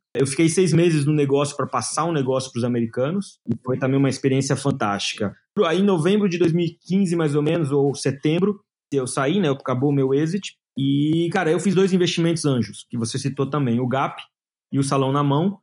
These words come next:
Foram duas experiências de investimento anjo, onde eu não era o empreendedor tocando, pela primeira vez eu não estava ali à frente. É, e ali eu aprendi que talvez eu ainda não tinha muito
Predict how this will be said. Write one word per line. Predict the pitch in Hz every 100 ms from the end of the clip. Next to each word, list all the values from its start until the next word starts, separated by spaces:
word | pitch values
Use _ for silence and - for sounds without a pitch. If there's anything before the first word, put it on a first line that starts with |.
| -
Foram | 156 156
duas | 185 175
experiências | 165 175 165 165 160 139
de | 151
investimento | 147 143 147 147 147
anjo, | 147 175 160
onde | 151 143
eu | 151
não | 156
era | 156 156
o |
empreendedor | 147 147 156 147 131 147 156
tocando, | 139 - 139 151 170
pela | 135 117
primeira | 120 131 147
vez | 117 127
eu | 127
não |
estava | 117 123 120
ali | 120
à |
frente. | 110 120 127 175 180 - _ _ _ -
É, | 127 123 120
e | 147
ali | 143
eu |
aprendi | 156 151 143
que | 151 160 156 -
talvez | 143 135 143
eu |
ainda | 147 143
não | 143
tinha | 135 - 143 135
muito | 127 135 135 - 135 117